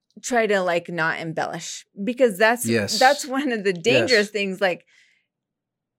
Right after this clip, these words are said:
Speaker 1: if you're just stating the truth, it's totally fine. But if you're embellishing, that's when you kind of get
Speaker 2: If you're observing,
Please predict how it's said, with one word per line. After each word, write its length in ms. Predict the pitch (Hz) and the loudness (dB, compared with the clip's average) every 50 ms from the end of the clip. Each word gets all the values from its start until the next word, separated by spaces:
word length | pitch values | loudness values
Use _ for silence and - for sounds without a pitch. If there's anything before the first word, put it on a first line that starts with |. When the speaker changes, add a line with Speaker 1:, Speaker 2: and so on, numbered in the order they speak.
| _ _ _ _ _ _ - | _ _ _ _ _ _ -10
Speaker 1:
if 100 | 240 254 | -2 0
you're 100 | 359 427 | 2 6
just 220 | 508 539 - - | 6 4 4 2
stating 340 | - - 233 208 196 196 175 | 2 2 2 2 2 2 -2
the 100 | 151 156 | -6 -8
truth, 440 | - - - 269 254 180 151 - - | -8 -6 -2 0 0 0 0 -2 -6
it's 220 | 170 165 - - | -10 -10 -10 -10
totally 340 | - 233 226 208 170 156 160 | -6 -6 -4 -4 -4 -4 -6
fine. 440 | - - 294 311 208 175 156 175 - | -4 0 0 0 0 -2 -4 -6 -6
But 140 | 180 185 185 | -4 -4 -4
if 140 | 185 - | -4 -4
you're 180 | 196 196 190 180 | -2 0 0 0
embellishing, 680 | 175 185 - 269 339 370 339 320 - - 240 208 202 190 | 0 2 4 6 8 8 8 6 4 0 -4 -4 -2 0
that's 220 | 185 185 180 - | 0 -2 -2 -4
when 180 | 202 190 180 175 | -6 -6 -6 -6
you 80 | 170 165 | -8 -6
kind 220 | 165 208 165 170 170 | -4 -4 -4 -4 -6
of 80 | - 202 | -8 -8
get 200 | - - - - - | -8 -10 -10 -6 0
Speaker 2:
If 60 | - 370 | 4 6
you're 100 | 294 240 | 6 8
observing, 880 | 165 131 127 156 160 170 170 143 151 156 151 151 147 147 147 143 135 | 6 6 8 10 10 10 10 10 8 8 10 8 8 6 4 2 0